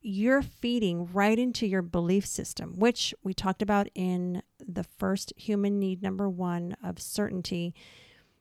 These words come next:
When you constantly tell yourself something, you're, you're making that belief sink deeper and deeper into your mind and your body, and you're just, you're believing it. You're being convinced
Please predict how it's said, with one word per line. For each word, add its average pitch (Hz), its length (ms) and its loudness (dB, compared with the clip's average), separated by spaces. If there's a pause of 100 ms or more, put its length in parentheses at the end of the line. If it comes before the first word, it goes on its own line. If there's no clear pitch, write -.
(140)
When 214 340 2
you 226 100 4
constantly 240 960 -2 (1000)
tell 208 320 4
yourself 247 440 0
something, 269 480 -4 (1000)
you're, 208 420 2 (680)
you're 214 480 2 (480)
making 220 420 2
that 202 220 -2
belief 196 340 -2
sink 208 420 -6
deeper 208 300 -2
and 190 180 -2
deeper 190 320 -2
into 190 380 -4
your 190 120 -2
mind 180 480 -2
and 180 180 -6
your 175 100 -2
body, 175 380 -2
and 185 120 -4
you're 185 120 0
just, 185 240 -6
you're 190 220 -4
believing 180 640 -2
it. 196 180 -10
You're 185 100 -4
being 190 300 -2
convinced 175 760 -6